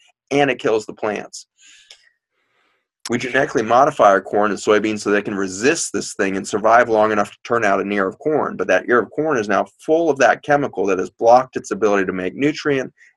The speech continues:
and it's now growing in a soil that's devoid of bacteria and fungi and lacking that communication network. So Restore is this incredible experience of reintroducing what the soil had for millions of years, and then humans came along and wiped it out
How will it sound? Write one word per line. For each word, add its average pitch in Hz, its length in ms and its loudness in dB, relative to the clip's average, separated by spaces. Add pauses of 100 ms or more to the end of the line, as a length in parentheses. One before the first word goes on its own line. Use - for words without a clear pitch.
and 110 100 2
it's 110 160 0
now 113 220 2
growing 113 460 2
in 101 120 -2
a 98 60 -2
soil 104 380 2
that's 95 180 -6
devoid 92 400 -4
of 92 100 -2
bacteria 95 560 -2
and 90 160 -12
fungi 92 340 -4
and 90 140 -12
lacking 95 380 -4
that 95 180 -8
communication 90 600 -6
network. - 360 -8
So 87 140 -6
Restore 131 500 0
is 107 120 -8
this 92 160 -12
incredible 120 500 0
experience 95 680 -4 (420)
of 101 80 -12
reintroducing 110 1120 -2 (360)
what 113 180 2
the 107 80 -4
soil 139 420 2
had 123 320 4
for 98 120 -4
millions 139 520 0
of 139 100 0
years, 120 380 4
and 98 140 -4
then 98 340 -4
humans 151 320 -4
came 120 220 -2
along 104 280 0
and 95 160 -6
wiped 117 280 0
it 117 80 0
out 101 320 4